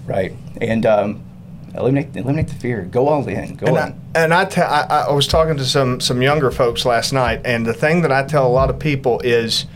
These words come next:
Speaker 2: and, uh, you know, especially young people, they seem to have a little bit of a hard time with this, is if, if you see somebody that's successful, ask them how they did it, and they'll usually tell you. Most of them aren't jerks. Most of
Speaker 1: Mm-hmm.
Speaker 2: them aren't gonna blow you off.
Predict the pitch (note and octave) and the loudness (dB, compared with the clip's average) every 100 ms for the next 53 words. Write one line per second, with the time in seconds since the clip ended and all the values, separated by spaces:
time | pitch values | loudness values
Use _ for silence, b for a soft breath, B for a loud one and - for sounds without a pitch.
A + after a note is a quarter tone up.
0 | B B B B D#3 E3 E3 - F#3 E3+ | B B B B 0 2 0 2 2 2
1 | C#3+ - G#3 G#3 A#3+ G3+ G3 D#3+ D3 B2+ | 2 2 2 2 2 4 2 2 2 2
2 | B2+ B2+ D#3+ D#3 D3 D3+ D3+ C#3+ B2+ B2+ | 2 2 2 2 2 2 2 2 2 2
3 | C3 D3 D3+ B2+ A2+ A2 G#2 - B B | 2 2 0 0 0 0 -2 -6 B B
4 | B B D3 C#3+ C3+ - - - C#3 D3+ | B B 2 4 4 2 -2 -8 0 0
5 | C#3 - - C#3 C3+ F3 A#3+ - G#3+ G#3 | 0 -6 -2 0 2 0 2 2 2 2
6 | F#3 D3+ C#3 D3+ - C3 C#3 - G3 F#3+ | 4 4 4 2 2 2 2 2 0 0
7 | - - C#3+ A#3+ - B3+ F#3+ G3+ D3 C3+ | -4 -2 0 0 0 2 4 4 4 4
8 | D3+ E3 G2 - A#2+ E3+ A#3 A#2+ D3+ A#3 | 2 2 0 0 2 4 2 0 2 2
9 | D3 C3 A2 D#3+ C3+ G2 G2+ G3 G3+ G#3+ | 4 2 2 2 2 0 0 2 2 0
10 | G3 C3 D3+ C#3 C3 A2+ B2 - C#3 C3+ | 2 2 0 2 2 2 0 0 0 2
11 | D3+ C#3+ C#3+ C3 C3+ C3 C3+ B2+ B2 B2+ | 2 2 0 0 0 0 0 2 2 4
12 | A#2+ G#2+ G#2 | 4 4 2